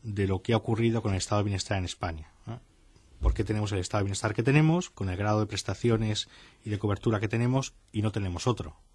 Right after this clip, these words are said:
¿eh? Hay otros más, eh, avanzados, con un porcentaje de gasto social sobre el pib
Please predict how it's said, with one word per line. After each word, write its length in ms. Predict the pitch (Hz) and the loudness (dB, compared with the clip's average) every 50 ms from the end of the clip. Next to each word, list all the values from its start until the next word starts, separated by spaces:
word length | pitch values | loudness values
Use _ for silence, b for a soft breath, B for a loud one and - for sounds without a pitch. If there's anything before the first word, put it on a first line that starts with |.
| _ | _
¿eh? 120 | - 110 117 - | -16 -16 -14 -8
Hay 180 | - 95 92 | -6 -4 -4
otros 220 | 95 92 98 90 - | -2 -4 -6 -4 -4
más, 280 | 95 92 98 - - - - | -4 -4 -4 -6 -10 -12 -16
eh, 60 | - 98 90 90 | -12 -10 -8 -8
avanzados, 720 | 90 90 95 95 - - 143 139 143 151 147 - - b b b b b b b b b b b b b b _ | -6 -4 -4 -6 2 4 4 4 6 4 2 0 -2 b b b b b b b b b b b b b b _
con 220 | - - 104 101 101 | -8 -4 -2 0 2
un 280 | 104 104 104 107 107 | 2 2 2 2 0
porcentaje 720 | 101 - - - 107 98 - 107 101 98 110 104 - 110 | -2 -4 -4 -4 -4 -2 0 -2 0 2 2 2 2 2
de 80 | 104 98 | 0 0
gasto 240 | 104 98 - - 95 | 0 -2 -2 -2 -4
social 460 | 87 95 - - - 110 107 107 98 | -4 -4 -6 -2 0 2 2 2 2
sobre 280 | - - 104 98 98 98 | 0 -2 -2 -2 -2 -2
el 140 | 92 90 | -2 -4
pib 300 | - - 110 110 104 - | -2 2 2 2 2 2